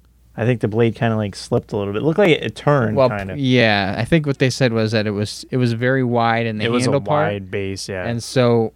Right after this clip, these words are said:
Speaker 2: it was harder to control,
Speaker 1: Right.
Speaker 2: so that it didn't get a solid cut through on that last part.
Speaker 1: Yeah, did some damage, definitely.
Speaker 2: Oh,
Speaker 1: And
Speaker 2: yeah.
Speaker 1: it would kill.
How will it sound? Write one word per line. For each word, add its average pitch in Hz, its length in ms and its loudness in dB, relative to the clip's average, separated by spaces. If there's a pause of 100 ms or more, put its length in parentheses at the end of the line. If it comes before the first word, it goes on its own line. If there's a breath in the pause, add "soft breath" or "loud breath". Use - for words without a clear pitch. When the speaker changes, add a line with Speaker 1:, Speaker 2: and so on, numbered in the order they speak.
Speaker 2:
it 117 60 -4
was 110 160 -2
harder 131 360 2
to 113 80 0
control, 107 760 0
Speaker 1:
Right. 90 340 -8
Speaker 2:
so 117 240 0
that 110 200 0
it 101 100 -4
didn't 123 260 -4 (580)
get 120 240 0
a 98 60 -6
solid 107 480 -2
cut - 300 -4
through 107 320 -2
on 95 100 -2
that 92 220 -4
last 92 340 -6
part. 92 220 0
Speaker 1:
Yeah, 87 140 -4 (100)
did 131 260 0
some 156 160 2
damage, 131 560 2
definitely. 92 580 -4 (200)
Speaker 2:
Oh, 151 100 4
Speaker 1:
And 117 100 6
Speaker 2:
yeah. 92 160 0
Speaker 1:
it 98 120 -6
would 113 260 -2
kill. 92 380 -4